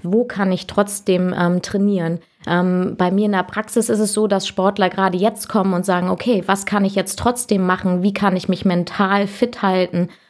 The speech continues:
Ähm, auch da gibt es Möglichkeiten, im mentalen Training zu erarbeiten, ähm, und, ähm, sich wirklich nochmal differenziert zu gucken, wo waren vielleicht auch Herausforderungen,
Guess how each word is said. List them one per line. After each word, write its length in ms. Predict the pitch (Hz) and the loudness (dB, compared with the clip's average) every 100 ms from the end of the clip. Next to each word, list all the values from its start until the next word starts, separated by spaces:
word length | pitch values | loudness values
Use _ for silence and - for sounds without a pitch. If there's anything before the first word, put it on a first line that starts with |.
| _ | _
Ähm, 160 | 180 190 | 0 2
auch 160 | 185 - | 2 2
da 160 | 190 | 0
gibt 220 | 196 208 | 2 -2
es 180 | 202 202 | -2 -2
Möglichkeiten, 880 | 202 202 214 202 196 190 175 185 196 | 0 2 0 -2 -4 0 0 0 0
im 120 | 190 | 2
mentalen 500 | 185 185 190 175 180 | 0 0 0 2 0
Training 400 | - 202 190 190 | 0 0 0 -2
zu 140 | - | -2
erarbeiten, 840 | 190 185 180 190 185 180 196 185 180 _ _ _ - | -2 0 0 0 0 -2 0 -2 -2 _ _ _ -2
ähm, 380 | 190 180 185 | 0 2 0
und, 360 | 190 185 185 185 | 0 0 0 0
ähm, 320 | 180 180 185 - _ _ | 0 0 0 -4 _ _
sich 260 | - 196 202 | -2 -2 -2
wirklich 520 | 110 117 185 226 202 | -4 0 0 0 0
nochmal 300 | 202 196 185 | 2 2 0
differenziert 580 | 208 202 196 196 220 208 | -2 -2 0 0 0 0
zu 100 | 208 | 0
gucken, 280 | 220 196 196 | -2 0 2
wo 140 | 202 | 2
waren 160 | 196 196 | 0 0
vielleicht 340 | 202 185 175 | 0 0 0
auch 160 | - - | -2 0
Herausforderungen, 1120 | 175 165 214 214 - 190 190 180 180 196 | 0 2 0 -2 -2 0 0 0 0 0